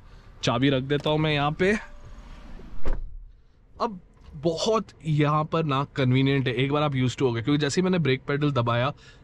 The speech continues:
the car is on। यस, कोई इंजन स्टार्ट स्टॉप बटन किसी चीज़ की आपको ज़रूरत नहीं है। यहाँ पे लगा देते हैं सीट बेल्ट। अब गाड़ी को डालते हैं ड्राइव में, हैंड ब्रेक को नीचे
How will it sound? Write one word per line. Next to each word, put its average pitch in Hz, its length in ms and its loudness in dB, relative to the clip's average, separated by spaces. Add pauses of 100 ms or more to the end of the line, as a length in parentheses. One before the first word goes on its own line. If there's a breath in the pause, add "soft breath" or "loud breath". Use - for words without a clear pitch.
(320 loud breath)
the 120 120 0
car 135 200 2
is 165 120 2 (160)
on। 143 220 2 (260)
यस, 135 380 -2 (200)
कोई 143 320 2
इंजन 139 520 0
स्टार्ट 139 400 -2
स्टॉप 143 280 -2
बटन 131 400 -2 (440 loud breath)
किसी 190 220 2
चीज़ 175 260 0
की 170 120 0
आपको 151 420 -2 (380 loud breath)
ज़रूरत 139 380 2 (320)
नहीं 139 260 4
है। 131 160 4
यहाँ 117 180 0
पे 113 240 -2 (640 loud breath)
लगा 120 200 0
देते 123 280 -2
हैं 143 40 4
सीट 139 300 -4
बेल्ट। 165 460 -2 (400 loud breath)
अब 151 200 2 (640)
गाड़ी 120 200 0
को 131 140 0
डालते 127 320 0
हैं 139 240 0
ड्राइव 135 380 0
में, 170 260 0 (480 loud breath)
हैंड 143 200 2
ब्रेक 135 160 0
को 120 140 -4
नीचे 156 520 2